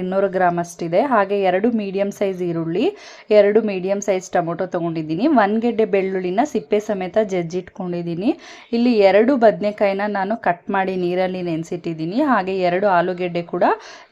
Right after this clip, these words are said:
ನೀರಲ್ಲಿ ಕಟ್ ಮಾಡಿ ನೆನ್ಸಿಟ್ಕೊಂಡಿದ್ದೀನಿ. ರುಚಿಗೆ ತಕ್ಕಷ್ಟು ಉಪ್ಪು, ಒಂದು ಕಾಲ್ ಚಮಚ ಅಷ್ಟು ಅರ್ಶಿನದ ಪುಡಿ ತಗೊಂಡಿದ್ದೀನಿ, ಎರಡ್ ಸ್ಪೂನ್ ಅಷ್ಟು ಬೇಳೆ ಸಾರು ಪುಡಿ ತಗೊಂಡಿದ್ದೀನಿ, ಹಾಗೆ ಎರಡ್ ಸ್ಪೂನ್ ಎಣ್ಣೆ, ಒಂದು ಅರ್ಧ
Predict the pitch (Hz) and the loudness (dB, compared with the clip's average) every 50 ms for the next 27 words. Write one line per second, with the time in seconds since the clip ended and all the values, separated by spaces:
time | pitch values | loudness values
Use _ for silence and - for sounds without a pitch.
0 | 214 208 208 208 208 202 208 233 254 - 330 294 294 - - 190 196 214 254 269 | -4 -2 2 4 6 6 6 4 2 2 0 0 0 -2 -2 -2 0 2 2 2
1 | 240 202 185 185 175 - 202 175 - - - - 175 175 175 170 160 170 165 180 | 2 2 0 -4 -6 -6 -8 -10 -10 -10 -10 -8 -6 -6 -6 -6 -6 -6 -4 -4
2 | 214 269 339 339 - _ _ _ _ _ _ - - _ _ _ _ - 220 220 | -2 -2 -2 -4 -6 _ _ _ _ _ _ -20 -20 _ _ _ _ -2 -2 -2
3 | 220 - 254 233 226 233 233 233 202 208 - - 185 180 - - 196 180 170 - | 0 0 0 2 2 2 2 2 0 2 0 -4 -4 -4 -4 -2 -2 -2 -2 -2
4 | - 254 302 339 285 233 208 208 208 - - 214 202 208 214 214 - 226 196 190 | 0 4 4 6 6 4 2 0 0 2 4 4 6 4 4 2 0 -2 -2 -4
5 | 175 - 202 175 175 170 - - 220 208 180 160 - - - 196 208 208 - 202 | -4 0 0 0 0 0 -2 0 2 4 4 4 2 0 -4 -4 -6 -4 -4 -4
6 | 185 185 180 - 175 175 170 170 175 170 165 175 220 285 311 240 190 185 202 202 | -4 -4 -4 -2 -2 0 0 0 -2 -4 -2 0 0 2 4 4 4 2 0 -4
7 | - - - 240 233 220 202 208 - - 247 247 233 196 190 180 175 196 208 202 | -6 -4 -2 0 0 0 -2 -4 -4 -4 -2 -2 0 0 0 0 2 0 0 0
8 | - 202 185 180 - 190 180 180 175 185 170 170 170 170 175 170 175 180 196 262 | 0 -2 -2 -2 -4 -6 -6 -6 -4 -2 0 0 0 -2 -4 -6 -6 -4 -4 -4
9 | - - - - - - - - - 226 226 208 214 208 196 180 185 185 180 - | -4 -4 -8 -18 -20 -20 -6 0 0 2 2 4 4 4 6 4 4 2 -2 -6
10 | - 202 190 180 175 175 170 175 202 262 370 320 254 226 208 185 175 175 170 170 | -8 -6 -4 -2 -2 0 0 2 2 4 4 4 4 4 4 4 2 2 2 2